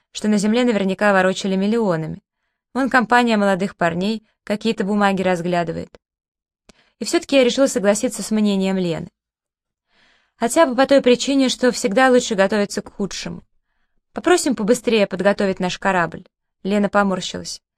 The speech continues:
Смысл? Я бы предпочла лететь не на нём. Нас спалят при подлёте к плюшке. Но ведь чужой корабль угнать нельзя. Нельзя, вот купить можно. Зяма с Ромой вчера мне заплатили, плюс свои деньги есть.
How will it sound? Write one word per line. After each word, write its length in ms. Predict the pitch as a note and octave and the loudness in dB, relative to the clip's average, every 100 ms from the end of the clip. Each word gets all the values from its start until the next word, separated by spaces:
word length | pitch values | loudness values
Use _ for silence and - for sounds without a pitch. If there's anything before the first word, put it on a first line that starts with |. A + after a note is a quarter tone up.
| _ | _
Смысл? 560 | - - C4+ D#4 - F#3 _ _ _ _ | -14 -4 -2 -2 -6 -12 _ _ _ _
Я 180 | A#3+ C#4+ | 0 2
бы 100 | D4 | 2
предпочла 560 | C#4 C4+ B3 - C4+ B3+ | 0 0 0 2 2 2
лететь 320 | A3 A#3+ A3+ | 2 0 0
не 100 | G3+ | -2
на 140 | F#3+ | -2
нём. 320 | F3+ F#3 E3+ _ _ _ _ | -2 -4 -6 _ _ _ _
Нас 220 | A#3+ C#4 | -2 -2
спалят 380 | - A3+ A3 A#3+ | -2 0 2 0
при 120 | A#3 | 0
подлёте 440 | G#3+ F#3+ F#3+ F#3+ F#3 | -2 -2 -2 -4 -6
к 80 | - | -8
плюшке. 440 | F#3 F3 - - _ _ _ _ - _ _ | -6 -6 -10 -18 _ _ _ _ -20 _ _
Но 60 | G#3+ | -4
ведь 140 | G#3+ | 0
чужой 280 | A#3+ B3+ C#4 | 0 4 4
корабль 360 | B3 A3 G3+ G3 | 4 2 2 0
угнать 300 | G3 F#3 F#3 | 0 -2 -2
нельзя. 440 | F3 E3 G3+ A#3 _ _ _ _ _ _ | -6 -4 -4 -4 _ _ _ _ _ _
Нельзя, 440 | D4+ C#4+ F#3+ G#3+ G#3 | -2 -2 2 2 2
вот 120 | F#3+ | -2
купить 320 | F#3 A3 A3 | -6 -6 -4
можно. 400 | G3 F#3+ E3+ E3+ _ _ _ _ _ _ _ | -2 -2 -4 -10 _ _ _ _ _ _ _
Зяма 260 | A3 E4 D4+ | 2 4 4
с 80 | D4 | 2
Ромой 240 | D4+ C#4 | 2 2
вчера 280 | C4 B3 A#3+ | 0 0 2
мне 140 | A3+ | 2
заплатили, 680 | G#3 - G3+ G3 A#3 G3+ E3+ _ _ _ | -2 0 -2 -2 -4 -4 -6 _ _ _
плюс 200 | A#3 B3+ | -4 -2
свои 260 | G#3+ G#3+ A3 | 0 0 0
деньги 320 | G#3 G3 F#3 | 0 -2 -2
есть. 420 | F3+ F3+ - - | -4 -6 -12 -18